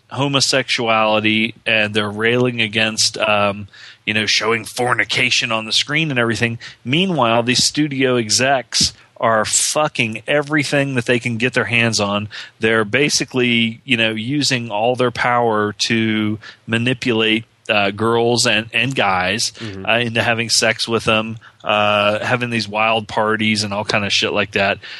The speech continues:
Speaker 1: Um, Buck Loner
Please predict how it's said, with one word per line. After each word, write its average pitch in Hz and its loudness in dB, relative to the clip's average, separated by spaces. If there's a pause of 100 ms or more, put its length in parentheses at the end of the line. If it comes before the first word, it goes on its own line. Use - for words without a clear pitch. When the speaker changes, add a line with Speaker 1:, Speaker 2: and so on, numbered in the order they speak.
(180)
Speaker 1:
Um, 104 2 (1160)
Buck 110 -2
Loner 104 0